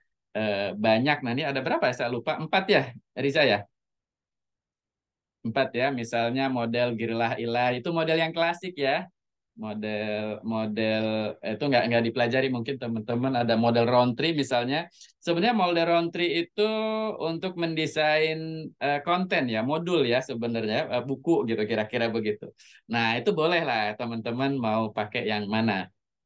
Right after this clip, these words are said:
eh, model itu. Nah, ketika teman-teman nanti mempelajari model itu dan menguasai model itu, eh, tolong teman-teman pelajari asbabun nuzulnya.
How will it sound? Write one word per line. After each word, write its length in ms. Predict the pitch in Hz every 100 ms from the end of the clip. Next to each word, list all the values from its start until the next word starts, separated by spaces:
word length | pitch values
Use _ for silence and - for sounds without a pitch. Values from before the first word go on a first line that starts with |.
| _ _ _ - -
eh, 80 | 107
model 400 | 110 107 104 101
itu. 320 | 92 - 82 - - -
Nah, 240 | 143 156 151
ketika 400 | 156 185 214 226
teman-teman 560 | 196 180 165 156 156
nanti 320 | 143 135 131 131
mempelajari 640 | 127 123 123 113 117 117
model 480 | 110 107 107 107 104
itu 240 | 104 170
dan 160 | 160 127
menguasai 560 | 120 110 110 110 110
model 320 | 107 101 98 95
itu, 720 | 92 - 92 90 117 202 214 _ _ _ _
eh, 160 | 147
tolong 400 | 143 147 190 240
teman-teman 560 | 180 165 151 143 160 226
pelajari 560 | 220 165 151 127 123 139
asbabun 560 | 160 170 165 160 170
nuzulnya. 640 | 170 156 185 170 120 92